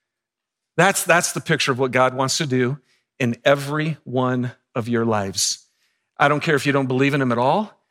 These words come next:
I don't care if you've walked with him for forty years like myself. You walk in and you meet the real living Jesus, and it's like a new day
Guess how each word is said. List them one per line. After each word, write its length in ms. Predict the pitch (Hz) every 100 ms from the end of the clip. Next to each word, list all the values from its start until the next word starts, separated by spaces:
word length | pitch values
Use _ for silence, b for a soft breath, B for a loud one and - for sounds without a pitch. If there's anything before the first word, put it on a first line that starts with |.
| _ _ -
I 100 | 147
don't 160 | 139
care 140 | 151 147
if 100 | 147
you've 140 | 123
walked 340 | 139 131 -
with 160 | 127 135
him 100 | 131
for 120 | 127
forty 340 | - 127 123 120
years 260 | 120 117
like 160 | 107 104
myself. 560 | 98 - 90 82 - _ _ _ _ _ _ _ _ _ _ _ _ _ 139
You 100 | 147
walk 320 | 180 208 214
in 240 | 196 196 135
and 100 | 135
you 80 | 143
meet 540 | 151 175 - - -
the 100 | 135
real 340 | 131 139 180
living 360 | 185 165 151 139
Jesus, 640 | 113 107 107 78 - - - B B _ _ _ _ _ _ -
and 160 | 143
it's 140 | 139 151
like 160 | 135
a 60 | 120
new 500 | 120 139 139 131 131 135
day 440 | 117 113 107 104